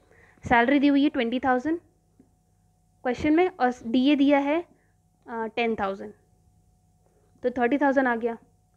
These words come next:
डीए में हमने क्या बोला, थर्ट-, सिर्फ टेन थाउजेंड हमने कोई condition नहीं लगाई है, तो थर्टी थाउजेंड बना दिया जाएगा। लेकिन अगर हम दिया है बेसिक salary twenty thousand है और डीए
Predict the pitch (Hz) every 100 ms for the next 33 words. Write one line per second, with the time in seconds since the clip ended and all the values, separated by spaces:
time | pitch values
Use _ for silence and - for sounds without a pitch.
0 | _ _ 240 247 294 302 302 320 247 226
1 | 240 226 - 294 277 269 277 269 254 262
2 | 269 269 262 240 226 233 262 254 214 196
3 | 196 196 - _ _ - 254 233 240 240
4 | 233 220 190 196 196 196 208 202 _ _
5 | _ - 247 302 302 311 277 254 233 247
6 | 285 294 285 247 240 285 269 269 269 233
7 | 247 285 277 277 285 262 233 240 269